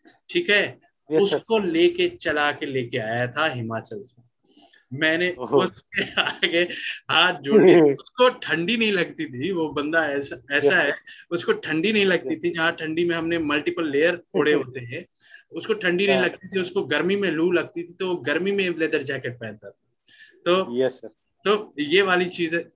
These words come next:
Speaker 1: आपके साथ भी ऐसा है क्या? पहाड़ पे रहने से ठंडी, अ,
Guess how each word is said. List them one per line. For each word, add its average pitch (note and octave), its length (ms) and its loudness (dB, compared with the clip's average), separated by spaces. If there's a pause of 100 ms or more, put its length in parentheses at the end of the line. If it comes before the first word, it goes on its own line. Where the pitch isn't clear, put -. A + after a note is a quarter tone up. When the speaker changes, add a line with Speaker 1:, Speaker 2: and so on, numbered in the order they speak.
Speaker 1:
आपके E3 280 0
साथ G#3 160 0
भी G3+ 160 0
ऐसा G3 220 0
है F#3 100 0
क्या? F#3+ 160 -12
पहाड़ D3+ 320 -2
पे D#3 140 -4
रहने D3+ 200 -4
से D#3 140 -10
ठंडी, D3 540 -4 (220)
अ, D3 140 0